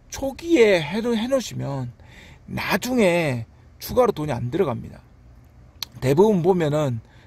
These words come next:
컴퓨터 예산 아끼기 위해서 일부러 케이스나 이 쿨러를 싼 거 쓰시는데 그러지 마시고 요거는 한 삼만 원 정도만 투자하시면 됩니다. 삼만 원 정도. 요것도 케이스도 한 사만 원 정도 투자하시면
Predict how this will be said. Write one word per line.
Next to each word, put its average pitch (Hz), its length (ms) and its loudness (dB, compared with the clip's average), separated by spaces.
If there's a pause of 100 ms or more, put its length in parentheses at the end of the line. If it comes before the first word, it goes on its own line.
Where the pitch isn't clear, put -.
컴퓨터 208 360 -4
예산 151 300 0
아끼기 180 440 -4
위해서 139 280 0
일부러 180 560 -2
케이스나 170 800 -2 (360)
이 - 120 -14
쿨러를 220 360 4
싼 160 240 -4
거 220 120 2
쓰시는데 147 760 -6 (360)
그러지 170 240 -2
마시고 143 480 0 (500)
요거는 160 560 4 (180)
한 - 140 -14
삼만 277 400 2
원 247 80 2
정도만 139 300 -4
투자하시면 156 420 -4
됩니다. 117 220 -6
삼만 180 320 -4
원 135 60 -6
정도. 120 280 -10 (500)
요것도 175 400 4
케이스도 202 400 -2
한 160 80 -2
사만 208 360 0
원 208 60 0
정도 151 200 -2
투자하시면 160 600 0